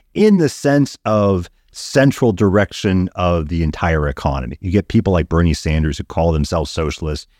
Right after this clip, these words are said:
You get countries like Norway that some people call socialist, but these are market economies. They're not socialist. They're market economies with a heavy dose of regulation and a welfare state.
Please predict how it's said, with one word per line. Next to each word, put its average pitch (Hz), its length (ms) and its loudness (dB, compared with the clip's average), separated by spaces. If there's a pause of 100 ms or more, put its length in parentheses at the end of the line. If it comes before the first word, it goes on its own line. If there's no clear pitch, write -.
(100)
You 87 100 -4
get 90 180 2
countries 85 500 0
like 73 200 -2
Norway 80 540 2
that 76 160 -6
some 95 220 2
people 87 220 -4
call 90 320 0
socialist, - 720 -6
but 196 120 0
these 277 160 4
are 247 80 6
market 104 520 2
economies. 87 600 -2
They're 85 100 -4
not 104 220 2
socialist. 87 560 -2
They're 90 120 -2
market 123 300 0
economies 92 480 0
with 87 100 -8
a 73 120 -6
heavy 95 400 2 (260)
dose 82 320 2
of 76 80 -2
regulation 71 580 -2
and 65 80 -4
a 65 40 -6
welfare 67 420 -8
state. - 320 -14